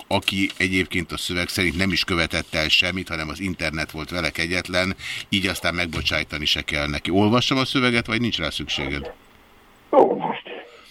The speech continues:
Speaker 1: Javában zajlanak a Tártűz próbái, ez a kultúra pont hu, amelynek február nyolcadikán tartják a bemutatóját. Az előadás rendezője Marton László. Szintén a Kossuth Díjas Színházi Alkotóállítja színpadra Márai Sándor Hallgatni akartam című darabját, amelyet január huszonhetedikén láthatott a közönség a Veszprémi Teátrum Nagyszínházában.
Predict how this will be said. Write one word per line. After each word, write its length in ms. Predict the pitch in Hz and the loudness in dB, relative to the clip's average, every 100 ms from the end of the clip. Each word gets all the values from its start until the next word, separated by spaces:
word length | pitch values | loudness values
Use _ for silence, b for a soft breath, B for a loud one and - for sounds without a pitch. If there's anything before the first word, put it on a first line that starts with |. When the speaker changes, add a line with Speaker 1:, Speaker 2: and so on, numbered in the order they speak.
| B B B B B | B B B B B
Speaker 1:
Javában 460 | 240 190 90 92 | 4 6 4 2
zajlanak 420 | 87 92 90 87 92 | -2 -2 -2 -2 -4
a 40 | |
Tártűz 420 | - 90 - 82 | -2 -2 -2 -6
próbái, 680 | - 104 127 127 131 143 156 | -2 0 4 6 8 8 4
ez 80 | 87 | 0
a 60 | 87 | -6
kultúra 440 | 101 90 92 82 | -4 -4 -2 -4
pont 240 | - 73 | -4 -4
hu, 80 | - 160 - - | 2 2 2 0
amelynek 400 | 165 160 139 135 - | 4 4 2 -2 -4
február 380 | - 107 80 78 | -2 0 0 0
nyolcadikán 600 | 95 90 98 85 80 73 | 2 2 0 0 0 0
tartják 360 | 92 82 82 | 0 0 0
a 40 | - | 0
bemutatóját. 680 | 78 78 76 71 78 73 73 | 0 0 -2 -2 0 2 2
Az 100 | 104 | 2
előadás 460 | 175 143 80 73 | 4 4 2 0
rendezője 400 | 101 101 95 95 | 2 2 4 2
Marton 380 | 90 87 - 82 | 2 0 0 0
László. 320 | 69 65 - | 0 -2 -2
Szintén 280 | 76 202 175 | 0 2 2
a 60 | 87 | 2
Kossuth 300 | 90 - 80 | -2 -4 0
Díjas 200 | 82 78 | 0 0
Színházi 340 | - 76 76 | -2 0 0
Alkotóállítja 680 | 82 85 80 80 80 80 - | 0 0 0 2 2 2 0
színpadra 520 | - 131 117 101 101 | 2 2 2 2 4
Márai 320 | 98 90 78 | 4 4 2
Sándor 340 | 73 104 98 95 | -2 0 0 0
Hallgatni 420 | 92 85 80 85 | 2 2 2 0
akartam 380 | 82 87 - 80 | 0 0 0 -2
című 240 | - 73 | 0 0
darabját, 520 | 73 123 110 101 95 | 4 4 4 4 2
amelyet 240 | 107 95 92 | 2 0 0
január 300 | 92 92 85 | 2 2 2
huszonhetedikén 880 | 95 - 82 101 95 76 73 - 73 | 2 2 2 2 0 -4 -8 -6 -4
láthatott 440 | 73 71 78 71 | -4 -4 -8 -10
a 40 | - | -2
közönség 480 | 110 110 104 90 | 2 2 2 -2
a 60 | 76 | -2
Veszprémi 480 | 80 - 80 80 76 | -4 -4 -4 -4 -4
Teátrum 400 | 87 82 - 80 | 0 0 0 0
Nagyszínházában. 840 | 73 - 76 67 64 - 60 57 | 0 0 -4 -4 -4 -4 -4 -6